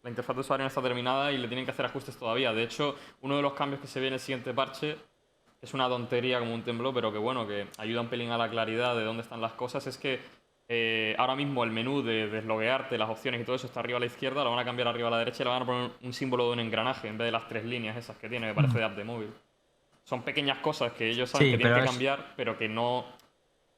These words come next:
Speaker 1: no es como lo que hablamos en un talk show que Nara estaba diciendo que era todo como muy arcaico, que te metías en la tra-, en trayectoria y faltaba mucha información, estaba como muy desligado del resto de la interfaz.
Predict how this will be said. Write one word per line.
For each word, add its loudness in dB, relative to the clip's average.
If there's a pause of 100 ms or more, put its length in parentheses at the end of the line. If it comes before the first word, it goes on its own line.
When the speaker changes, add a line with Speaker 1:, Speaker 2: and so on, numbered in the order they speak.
Speaker 1:
no 0
es 0
como 2
lo 2
que 2
hablamos 2
en 0
un -2
talk -2
show 0
que 2
Nara 0
estaba 0
diciendo -2 (360)
que -2
era 2
todo 2
como 2
muy 0
arcaico, 2
que 2 (520)
te -8
metías 0
en 0
la 2
tra-, 2
en -2
trayectoria 0
y -2
faltaba 0
mucha -6
información, -2
estaba 0
como 2
muy -2
desligado 0
del 0
resto -4
de -2
la -4
interfaz. -4